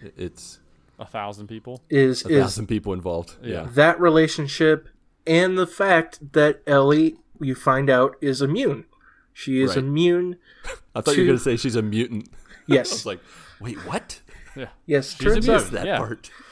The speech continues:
Speaker 1: <laughs>
Speaker 3: turns out her name is Jubilee, and, and, no, I'm
Speaker 1: Yep.
Speaker 3: just kidding.
Speaker 1: She can make
Speaker 2: Crossover.
Speaker 1: sparkles with her fingers. <laughs>
Speaker 3: No, but yeah, she's a,
Speaker 2: You just
Speaker 3: she's
Speaker 2: gave
Speaker 3: immune.
Speaker 2: away the ending. Jeez.
Speaker 1: Oh,
Speaker 3: No.
Speaker 1: dang
Speaker 2: We're not
Speaker 1: it.
Speaker 2: there yet.
Speaker 1: Sorry.
Speaker 3: But, uh,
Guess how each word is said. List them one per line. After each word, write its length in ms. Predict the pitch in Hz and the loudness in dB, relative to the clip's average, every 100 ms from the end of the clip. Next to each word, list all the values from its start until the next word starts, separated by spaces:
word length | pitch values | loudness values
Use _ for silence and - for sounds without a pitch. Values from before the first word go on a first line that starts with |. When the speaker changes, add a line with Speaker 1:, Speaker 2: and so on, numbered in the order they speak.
| - | -18
Speaker 1:
<laughs> 260 | _ _ | _ _
Speaker 3:
turns 220 | 202 208 | 0 4
out 120 | 220 190 | 4 6
her 80 | 190 | 4
name 200 | 180 151 | 4 2
is 100 | 123 | 0
Jubilee, 640 | - 214 165 123 120 139 | 0 0 2 0 -2 -4
and, 220 | 135 127 120 | -6 -10 -12
and, 160 | 123 - - - | -16 -18 -18 -10
no, 100 | 131 | -6
I'm 80 | 120 | -2
Speaker 1:
Yep. 80 | 127 | -2
Speaker 3:
just 120 | - | -2
kidding. 200 | 214 - - 170 | -8 -10 -10 -10
Speaker 1:
She 80 | 123 | -8
can 180 | - 262 | -4 -2
make 120 | 233 | -2
Speaker 2:
Crossover. 120 | 226 | -2
Speaker 1:
sparkles 380 | 220 214 214 104 | 0 0 -2 -2
with 100 | 101 | -2
her 80 | 104 | -2
fingers. 480 | - 160 370 - - | -2 2 0 2 -2
<laughs> 40 | - - - - 403 - - - - - - 294 - - - 330 - - - 160 196 - - | 0 0 0 -2 -4 -2 -6 -4 -8 -10 -6 -4 -4 -8 -10 -8 -8 -10 -18 -16 -16 -18 -2
Speaker 3:
No, 260 | 143 135 123 | 4 4 4
but 100 | 156 | 2
yeah, 200 | 196 180 | 6 6
she's 240 | 139 190 180 | 4 -2 -4
a, 60 | |
Speaker 2:
You 60 | 180 | -6
just 140 | 143 | -4
Speaker 3:
she's 140 | 202 185 | -2 4
Speaker 2:
gave 140 | 190 | 4
Speaker 3:
immune. 80 | 202 214 | 6 4
Speaker 2:
away 20 | |
the 200 | 135 123 | 4 0
ending. 380 | 139 123 104 90 | -2 -4 -8 -12
Jeez. 540 | - - 170 98 - - | -14 -10 -10 -10 -16 -8
Speaker 1:
Oh, 180 | 127 - | -6 -6
Speaker 3:
No. 300 | 139 131 123 - | -6 -6 -6 -8
Speaker 1:
dang 100 | - | -6
Speaker 2:
We're 40 | - | -4
not 140 | - | -4
Speaker 1:
it. 60 | 185 | -2
Speaker 2:
there 180 | 180 | 0
yet. 240 | 151 131 107 | 0 -4 -6
Speaker 1:
Sorry. 160 | 80 - - - - - - - - | -10 -16 -18 -14 -14 -14 -20 -18 0
Speaker 3:
But, 260 | 139 135 151 | 0 2 2
uh, 320 | 135 160 | 2 0